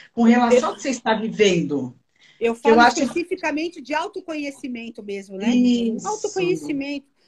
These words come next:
Speaker 2: É uma palavra
Speaker 1: É
Speaker 2: tão
Speaker 1: tudo.
Speaker 2: falada hoje, então tá até cha-, tá até ficando chato, mas
Speaker 1: É.
Speaker 2: ela, mais do que uma palavra, é o que você falou. Aplica, né?
Speaker 1: É.
Speaker 2: Senta lá,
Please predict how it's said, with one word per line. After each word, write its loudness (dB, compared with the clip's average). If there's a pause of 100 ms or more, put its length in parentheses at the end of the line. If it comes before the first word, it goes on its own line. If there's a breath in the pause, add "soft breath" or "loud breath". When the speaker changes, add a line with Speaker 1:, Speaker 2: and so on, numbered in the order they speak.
(100)
Speaker 2:
É -8
uma 2
palavra -4
Speaker 1:
É -8
Speaker 2:
tão -4
Speaker 1:
tudo. -14
Speaker 2:
falada -4
hoje, -6
então -10
tá -12
até -14
cha-, -16 (280)
tá -10
até -12
ficando -10
chato, -10 (260)
mas -8
Speaker 1:
É. 4
Speaker 2:
ela, 0
mais -6
do -8
que -10
uma -6
palavra, -10
é -10
o -8
que -20
você -14
falou. -6 (120)
Aplica, -6
né? -8 (460)
Speaker 1:
É. -2
Speaker 2:
Senta -8
lá, -6